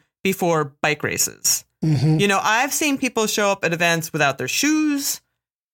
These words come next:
Speaker 1: without their helmets. A friend of mine bought a Bell helmet from a Walmart right before a race because he left
Speaker 2: Mm-hmm.
Speaker 1: his in his garage. I've had a friend, friend race on a ba-, borrowed mountain bike that was two sizes too small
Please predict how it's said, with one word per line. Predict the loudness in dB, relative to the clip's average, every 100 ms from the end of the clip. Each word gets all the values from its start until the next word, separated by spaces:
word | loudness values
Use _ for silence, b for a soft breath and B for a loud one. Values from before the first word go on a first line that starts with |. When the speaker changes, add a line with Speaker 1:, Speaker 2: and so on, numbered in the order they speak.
| -2
Speaker 1:
without | 0 0
their | -4
helmets. | -4 -2 0 -2 -2 -6 -2
A | -4
friend | 0 -2 0
of | 0
mine | 2 2 0
bought | -2 0 0 0
a | -2
Bell | 0 0 2
helmet | 0 0 0 -2 _ -4
from | 0
a | 0
Walmart | 2 0 2 0 0 -4 -8 _ _ _
right | 0 0
before | 0 -2 0 2
a |
race | 2 0 0
because | -2 0 2
he | 4
left | 4 4
Speaker 2:
Mm-hmm. | 2
Speaker 1:
his | 2
in | 0
his | 0 -2
garage. | -2 2 2 2 0 -2 -4 b b b _
I've | 0 2
had | 0 0
a |
friend, | 0 2 2 0
friend | 0 0 2 2
race | 2 2
on | 0 0
a |
ba-, | 0 0 -2
borrowed | 0 2 2 0
mountain | 0 0 0 0
bike | 2 0 -2 _
that | 0
was | 0 0
two | -2
sizes | 0 0 0 -2
too | -2
small | -2 0 2 0 -2